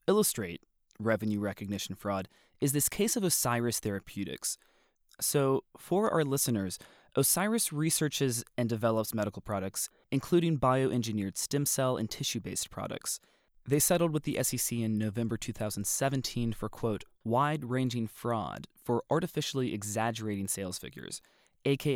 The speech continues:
A toying with revenue reporting." Can you give us some color on what Osiris was doing?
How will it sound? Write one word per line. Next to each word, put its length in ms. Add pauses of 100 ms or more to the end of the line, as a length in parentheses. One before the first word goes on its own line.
(100)
A 40
toying 680
with 180
revenue 520
reporting." 480 (440)
Can 180
you 80
give 140
us 80
some 160
color 480
on 220
what 320
Osiris 580
was 160
doing? 480